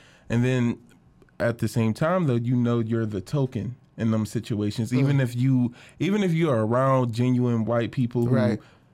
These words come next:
Speaker 1: you're still the token in them situations, but at the same time, you can't go home and you can't kick it because everybody don't like what you like.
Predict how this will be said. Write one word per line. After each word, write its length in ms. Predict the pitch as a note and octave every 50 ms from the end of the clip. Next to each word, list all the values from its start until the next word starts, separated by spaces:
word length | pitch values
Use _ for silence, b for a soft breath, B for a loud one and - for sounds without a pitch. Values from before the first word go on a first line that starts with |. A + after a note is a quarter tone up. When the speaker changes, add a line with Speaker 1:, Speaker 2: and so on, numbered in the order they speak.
| _ -
Speaker 1:
you're 200 | B2 C3 C#3+ C#3+
still 340 | C#3 - - C#3+ C#3+ C#3 C3+
the 140 | A#2 G#2+ G2+
token 360 | - - D3+ C#3+ C#3 - B2+
in 120 | A2+ A2
them 120 | G#2 G2+ G#2+
situations, 600 | - - G#2+ - - A2+ G#2+ A2 - A2+ G#2 G#2
but 100 | G#2 G#2
at 120 | G#2 -
the 60 | -
same 180 | - A2+ A2 A2
time, 220 | - D3 C3+ C#3 C3+
you 120 | A#2 G#2+
can't 240 | - - B2+ A#2 A2
go 160 | A#2 A2+ A2
home 460 | A2+ B2 C3+ C#3+ C#3 C3 B2 C3 C#3 b b b b b b
and 80 | - A2
you 80 | A2+
can't 280 | A2+ C3+ B2+ A#2 - -
kick 260 | - - D3 D3 -
it 160 | C3+ B2 A#2
because 480 | A2+ A2 A2+ - A#2 A2+ A2 G#2+ - - _ _ - - - _ -
everybody 400 | B2+ C3+ C3+ C3 B2 A#2 A2+ A2+
don't 200 | G#2 G#2+ G#2 G#2
like 200 | A2 A2+ A#2 A#2
what 160 | A#2+ A2 - -
you 80 | F2+
like. 200 | F#2+ G#2 G#2+ -